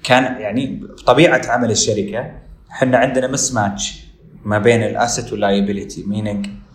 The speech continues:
لما عميل يشتري، يستخدم تمارا، هو يسدد لي بعد ثلاثين يوم، وأنا أدفع للمتجر اليوم. فبالتالي عندي حد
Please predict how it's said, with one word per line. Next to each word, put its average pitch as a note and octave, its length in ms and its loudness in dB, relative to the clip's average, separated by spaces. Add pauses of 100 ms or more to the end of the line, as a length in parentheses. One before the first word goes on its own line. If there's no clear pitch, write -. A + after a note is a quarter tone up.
(420)
لما G#2+ 260 2
عميل B2 340 4
يشتري، - 680 -4
يستخدم - 640 -6
تمارا، A#2+ 680 2 (1300)
هو A2 160 4
يسدد A2+ 280 0
لي C3 240 2
بعد A2+ 200 6
ثلاثين A#2+ 340 -2
يوم، C#3+ 260 2
وأنا C#3+ 220 2
أدفع C#3 300 -2
للمتجر A#2 560 0
اليوم. G2+ 460 -2 (1000)
فبالتالي A#2 880 4 (180)
عندي A#2 500 -2
حد - 360 -2